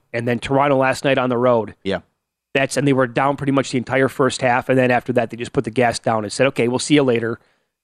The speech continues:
Speaker 1: That was ultra impressive.
Speaker 2: You gotta be very concerned with, if you're a Warrior fan. I mean, Curry is at an unbelievable season,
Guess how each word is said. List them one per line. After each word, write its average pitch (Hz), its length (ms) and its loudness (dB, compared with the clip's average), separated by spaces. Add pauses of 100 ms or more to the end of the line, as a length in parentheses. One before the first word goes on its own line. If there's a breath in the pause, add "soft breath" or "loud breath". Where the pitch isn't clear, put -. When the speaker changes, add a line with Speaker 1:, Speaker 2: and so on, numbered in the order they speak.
(160)
Speaker 1:
That 143 160 0
was 127 260 -4
ultra 143 320 0
impressive. 110 500 -6
Speaker 2:
You 127 120 2
gotta 135 180 2
be 113 140 -6
very 123 320 0
concerned 107 460 -2
with, 98 80 -12 (120)
if 110 100 -6
you're 104 140 0
a 98 40 0
Warrior 101 360 0
fan. 92 300 -8 (480)
I 131 60 0
mean, 127 120 -4
Curry 156 360 -2
is 107 120 -8
at 117 120 0
an 101 60 -6
unbelievable 110 640 -2
season, 113 420 -2